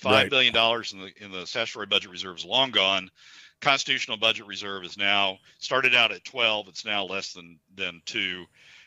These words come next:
Speaker 2: uh, after we do the supplementals, which also are impacted by low oil prices, low oil prices. After we do the F Y twenty supplementals, will be probably less than one billion left in the, uh, in the Constitutional Budget Reserve.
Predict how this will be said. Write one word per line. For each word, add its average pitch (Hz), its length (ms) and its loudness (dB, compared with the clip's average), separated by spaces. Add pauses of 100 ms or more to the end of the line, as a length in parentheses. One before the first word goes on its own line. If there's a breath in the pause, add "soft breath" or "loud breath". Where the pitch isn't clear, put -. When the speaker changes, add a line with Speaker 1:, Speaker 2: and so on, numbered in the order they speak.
(100)
Speaker 2:
uh, 90 260 4 (140)
after 117 280 2
we 104 120 -4
do 98 160 -2
the 92 60 -10
supplementals, 98 800 -6
which - 200 -4
also 147 400 2
are 95 160 -10
impacted 92 480 -6
by 82 140 -14
low 78 80 -16
oil 78 200 -20
prices, - 440 -14 (340 loud breath)
low 92 260 -4
oil 87 160 -4
prices. 87 400 -6
After 104 220 0
we 104 80 -6
do 95 120 0
the 92 120 4
F 98 140 -2
Y 98 120 4
twenty 95 380 -2 (420 loud breath)
supplementals, 101 680 0
will 98 80 -10
be 90 380 -4
probably 98 500 -2
less 98 260 0
than 87 220 -12
one 104 220 -4
billion 113 320 2
left 107 340 -2
in 98 140 -6
the, 90 260 0
uh, 90 120 -2 (500 loud breath)
in 101 160 -2
the 95 80 0
Constitutional 104 580 0
Budget 104 240 2
Reserve. 110 360 -8